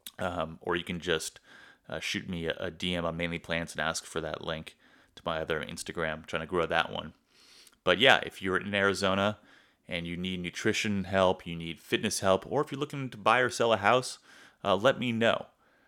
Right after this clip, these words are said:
Because I'm here, I'm back here, I'm back here for you guys. I, I know I kinda let you guys hang in. Um, God, it's, it's been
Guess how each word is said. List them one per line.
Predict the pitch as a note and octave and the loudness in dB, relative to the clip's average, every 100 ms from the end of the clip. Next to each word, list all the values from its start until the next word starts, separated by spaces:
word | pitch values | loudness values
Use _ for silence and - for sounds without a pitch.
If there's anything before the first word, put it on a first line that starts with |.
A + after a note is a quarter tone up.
| _ _ | _ _
Because | - G2+ | -8 0
I'm | F#2+ F#2+ | 2 2
here, | - A#2+ | 0 4
I'm | A2+ | 4
back | F#2 G2 | 4 2
here, | - | 0
I'm | - F2 | -12 2
back | G2+ A2+ | 6 6
here | - B2 | 4 -4
for | A#2+ | 0
you | A#2 A2+ | 0 4
guys. | A#2 A2 | 4 4
I, | E2 E2 | 2 -2
I | F2 | -2
know | F2+ F#2+ | 0 2
I | G2+ | 2
kinda | - F#2+ F2+ | 2 -2 0
let | F2+ - | 0 -2
you | |
guys | G2+ F2 F2 | 0 2 0
hang | - A2 A2 | 2 4 4
in. | A2 G#2 G2 - - _ _ | 4 2 -2 -14 -20 _ _
Um, | G2+ F2+ F2 D#2+ D#2 _ _ _ _ _ | -4 -2 -2 -6 -14 _ _ _ _ _
God, | - E2 D#2 | 0 2 2
it's, | F#2 - | -4 -8
it's | E2+ F#2 | -4 -4
been | - B2 E2+ | -2 -4 -4